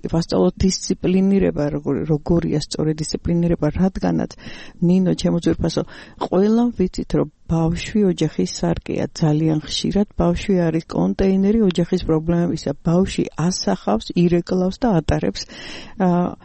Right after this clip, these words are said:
ოჯახის, დისფუნქციური ოჯახის, ა, აი,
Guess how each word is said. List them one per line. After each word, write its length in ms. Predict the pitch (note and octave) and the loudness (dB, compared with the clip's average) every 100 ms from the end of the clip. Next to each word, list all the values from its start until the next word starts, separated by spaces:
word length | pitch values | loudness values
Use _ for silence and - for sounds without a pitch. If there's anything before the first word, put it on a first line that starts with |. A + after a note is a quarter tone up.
| - | -6
ოჯახის, 580 | - E3+ - D#3+ - - | 0 0 0 -2 -4 -2
დისფუნქციური 840 | F3+ - - G3+ F#3 - F#3 F#3 | 0 0 -2 -2 -2 0 2 4
ოჯახის, 560 | F#3+ E3 E3 - F#3+ F#3 - | 2 2 -2 -2 -2 -2 -4
ა, 140 | F3+ E3 D#3+ D#3+ - - - - | 0 0 0 -4 -14 -20 -20 -12
აი, 460 | E3 D#3+ D#3 D3+ | -6 -4 -2 2